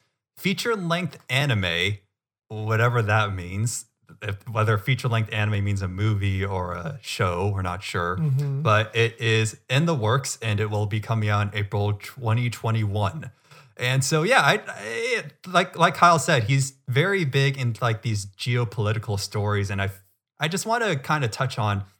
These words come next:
Speaker 1: just the strengths of his, his shows in regards to he's,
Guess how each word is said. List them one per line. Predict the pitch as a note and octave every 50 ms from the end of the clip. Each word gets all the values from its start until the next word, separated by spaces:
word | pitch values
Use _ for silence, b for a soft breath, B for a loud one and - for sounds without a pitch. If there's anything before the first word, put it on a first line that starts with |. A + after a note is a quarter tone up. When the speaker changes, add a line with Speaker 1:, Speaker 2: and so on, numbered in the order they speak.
| _ _ _ _ _ _
Speaker 1:
just | - - B2 A2 - - - _ _ _ _ _ _ _ _ _ _ _ _ _ _ _ -
the | - D3
strengths | C3 - - - C3 C#3+ E3 C#3+ -
of | D3+ C#3+ A#2+
his, | - A#2 A#2 A2 A2+ A2 - _
his | - A2+ G2+
shows | - - - F#2 F2+ G#2 B2+ D3+ D#3+ - - -
in | - D3 D3+ D3+
regards | D3 D3 C3+ D3+ D3+ D#3 D3+ C#3 - -
to | - C3 A#2+ A2+ A2
he's, | G#2 G#2+ C3 C3 B2+ A#2 -